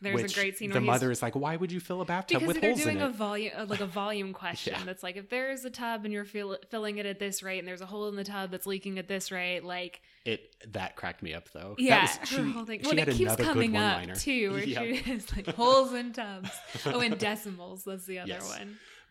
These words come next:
Speaker 2: But this leads to some heartbreaking scenes for me, 'cause you have Hugh, who's from a working class family, first from his town apparently to go to this fancy school. He
Speaker 1: Well,
Speaker 2: walks
Speaker 1: and it's,
Speaker 2: in
Speaker 1: it's
Speaker 2: late.
Speaker 1: a state school too. Like, it's,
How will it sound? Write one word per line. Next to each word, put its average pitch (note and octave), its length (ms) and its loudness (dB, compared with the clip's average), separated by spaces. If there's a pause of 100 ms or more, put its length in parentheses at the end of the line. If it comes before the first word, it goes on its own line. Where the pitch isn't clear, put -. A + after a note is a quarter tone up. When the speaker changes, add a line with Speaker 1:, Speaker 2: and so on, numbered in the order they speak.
(220)
Speaker 2:
But G#2 320 -8
this D3+ 200 0
leads F#3 200 -4
to A2+ 80 -4
some F#2 200 -6
heartbreaking F#2 580 -10
scenes F2+ 260 -8
for - 100 -12
me, E2+ 120 -8
'cause - 180 -8
you A2 60 -6
have A2+ 140 -8
Hugh, B2+ 420 -2
who's G2+ 260 -4
from F#2 520 -8
a F#2 80 -16
working F2+ 280 -8
class B2 240 -4
family, F2 440 -8
first - 680 -6 (140)
from F#2+ 220 -8
his F#2 180 -8
town C3 420 -2
apparently E2 560 -8
to D#2+ 60 -12
go E2 180 -8
to D#2 80 -10
this - 180 -10
fancy D2 360 -10
school. E2+ 420 -10 (320)
He - 140 -12
Speaker 1:
Well, C4+ 140 0
Speaker 2:
walks - 80 -2
Speaker 1:
and B3 100 -2
it's, A3+ 80 0
Speaker 2:
in C4+ 80 2
Speaker 1:
it's C#4 240 0
Speaker 2:
late. D#4 80 0
Speaker 1:
a F#3 80 -2
state D4 260 -4
school F3 280 -12
too. F3+ 340 -10
Like, G3+ 160 -10
it's, G3 260 -12